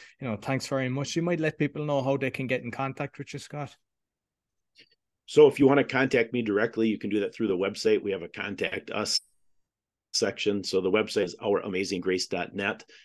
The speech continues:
Speaker 2: And, you know, all the links to the podcast, the Twitter, the Facebook, all those are on the website. You can find everything there. Um,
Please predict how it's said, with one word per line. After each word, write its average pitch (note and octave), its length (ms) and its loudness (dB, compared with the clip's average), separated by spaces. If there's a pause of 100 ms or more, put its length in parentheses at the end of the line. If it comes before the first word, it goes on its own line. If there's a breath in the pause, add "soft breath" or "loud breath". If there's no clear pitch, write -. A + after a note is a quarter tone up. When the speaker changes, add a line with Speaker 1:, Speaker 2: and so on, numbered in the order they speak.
(140)
Speaker 2:
And, F2+ 340 -8 (600)
you - 360 -10
know, E2+ 80 -8
all A2 320 2
the G2+ 80 -8
links G2+ 340 0
to G#2 140 0
the F#2+ 340 0 (100)
podcast, G2+ 920 -2
the F2 520 0
Twitter, G2+ 380 4
the F2+ 100 -6
Facebook, G2 560 0
all F#2 200 0
those F#2 280 2
are F2 140 2
on F2 280 -4
the E2+ 280 -2 (100)
website. G2 480 -2
You F2 40 -14
can F2 200 -6
find F#2 260 -2
everything F2 360 0
there. F#2+ 280 -2 (480 loud breath)
Um, F2+ 480 -4